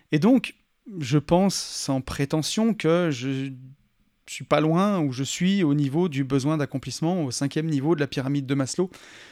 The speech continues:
puisque cette quête d'indépendance financière, elle m'a permis, ben, que mon frigo se remplisse tout seul.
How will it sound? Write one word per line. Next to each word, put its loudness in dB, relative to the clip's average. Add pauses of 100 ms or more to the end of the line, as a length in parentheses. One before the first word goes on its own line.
(220)
puisque 0 (340)
cette -6
quête 2
d'indépendance 0
financière, 0 (880)
elle -4
m'a -4
permis, 0 (640)
ben, -4
que -6
mon 0
frigo 0
se -2
remplisse -6
tout -12
seul. 0